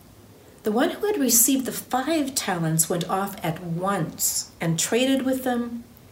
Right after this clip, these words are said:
and made five more talents. In the same way,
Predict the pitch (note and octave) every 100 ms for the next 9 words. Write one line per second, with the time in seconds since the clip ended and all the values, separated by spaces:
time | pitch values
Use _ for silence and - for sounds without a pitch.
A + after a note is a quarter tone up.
0 | - - D#3+ E3+ D#3+ D#3 - - F3 E3+
1 | G#3 G3+ D#3+ D3 D3 E3 - - A#3 A#3+
2 | F3 - - - - - - - - -
3 | - - - - B3+ C4+ C4+ C4+ F#4 A4
4 | C4+ E3 D3 D#3+